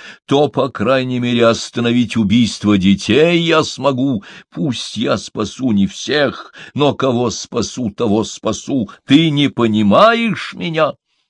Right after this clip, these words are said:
Я понимаю, что чувствуешь ты.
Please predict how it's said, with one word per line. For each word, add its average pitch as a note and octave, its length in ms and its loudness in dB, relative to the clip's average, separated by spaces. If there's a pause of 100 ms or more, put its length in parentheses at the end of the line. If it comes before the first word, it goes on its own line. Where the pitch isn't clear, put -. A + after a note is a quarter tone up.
(240)
Я F2 460 2
понимаю, A#2+ 1040 -2
что - 340 -10
чувствуешь - 1040 -14
ты. G#2+ 380 -6